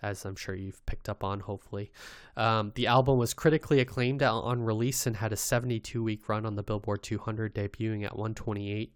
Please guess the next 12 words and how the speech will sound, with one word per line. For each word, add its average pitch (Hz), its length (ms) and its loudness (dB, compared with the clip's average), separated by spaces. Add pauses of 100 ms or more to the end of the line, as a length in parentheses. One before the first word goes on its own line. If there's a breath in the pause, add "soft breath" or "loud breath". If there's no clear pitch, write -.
and 107 180 -6
peaking 117 440 -8
at 104 160 -6
twenty-nine, 110 800 -2 (440 loud breath)
and - 200 -8
earned 117 240 0
the 113 60 -2
band 107 260 0
its 98 160 -4
first - 320 -6
gold 95 240 0
record. 110 500 0